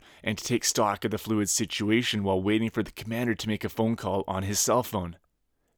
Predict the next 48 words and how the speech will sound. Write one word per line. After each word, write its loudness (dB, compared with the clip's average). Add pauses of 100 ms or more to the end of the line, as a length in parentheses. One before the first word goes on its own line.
This 4
is 0
when 4
we 4
got 0
hit 0
pretty -4
bad. -6 (1080)
For -2
some 6
reason, 6
there 10
was 8
a 6
large 4
gap 4
in 0
the 2
berm 0
facing -2
west. -2 (600)
I 0
can -2
only 4
guess 2
that 4
it 6
was 4
to 2
allow 6
vehicles 2
a -4
quick 0
escape 0 (340)
down 0
the -2
face 0
of -10
the -4
hill 2 (220)
instead 2
of 2
using 2
the -2
switchbacks 2
of -8
the -4
road. 0